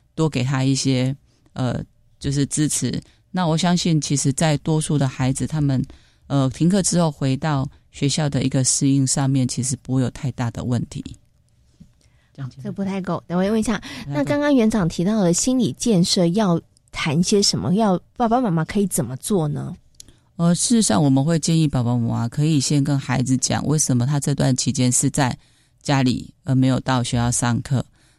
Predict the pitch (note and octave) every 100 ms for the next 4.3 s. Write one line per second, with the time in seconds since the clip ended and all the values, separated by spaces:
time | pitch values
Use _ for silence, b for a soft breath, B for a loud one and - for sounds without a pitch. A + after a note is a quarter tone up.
0 | b F3+ E3+ D3+ b b _ C3+ C3+ B2+
1 | A#2+ - _ _ D#3 F3 G3 D3+ D3+ D#3+
2 | - - C#3+ C#3 - B2+ - C3+ A#2+ -
3 | - - - D#3+ E3 F3 G3 F#3+ D3 F3
4 | E3+ C#3 B2+